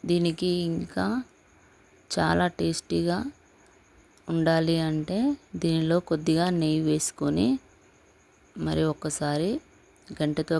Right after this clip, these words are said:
కలపకుండా ఆ కడాయిని అటు ఇటు అంటే వాటికి అన్నిటికీ ఆ నెయ్యి అనేది అప్లై అవుతుంది. అప్పుడు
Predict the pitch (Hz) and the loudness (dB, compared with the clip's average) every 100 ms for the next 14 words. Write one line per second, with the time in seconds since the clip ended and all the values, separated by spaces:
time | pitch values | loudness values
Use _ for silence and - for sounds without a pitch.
0 | 147 147 - 147 143 147 147 190 247 _ | 0 -2 -2 -4 -2 -2 -2 -4 -6 _
1 | _ _ - 147 147 151 151 151 160 - | _ _ -4 0 2 2 2 0 -2 -6
2 | _ _ - - - 156 156 156 160 165 | _ _ -20 -16 -8 -4 -2 -4 -2 -2
3 | 151 151 175 233 277 254 _ _ 254 - | 0 0 0 0 -2 -6 _ _ -20 -6
4 | 160 156 151 170 175 156 156 151 - 208 | -2 -2 -4 -4 -2 0 0 -2 -4 -4
5 | 269 - _ - - _ - 151 151 151 | -4 -8 _ -20 -20 _ -6 -2 0 0
6 | 156 151 151 156 220 262 _ - - 151 | 0 0 0 -2 -4 -4 _ -8 -6 -4
7 | - 156 147 147 - 143 151 214 269 - | -2 0 2 0 -2 -2 0 -2 -6 -14
8 | - - - _ 165 - - 160 | -20 -20 -20 _ -14 -10 -4 0